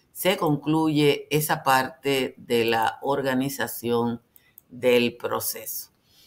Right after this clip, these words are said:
Los partidos de oposición, señores, quieren cuarto. Solicitaron a la Junta Central Electoral duplicar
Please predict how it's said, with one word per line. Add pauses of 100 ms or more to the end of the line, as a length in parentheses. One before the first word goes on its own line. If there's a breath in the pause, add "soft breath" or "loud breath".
(140)
Los
partidos
de
oposición,
señores,
quieren
cuarto.
Solicitaron
a
la
Junta
Central
Electoral
duplicar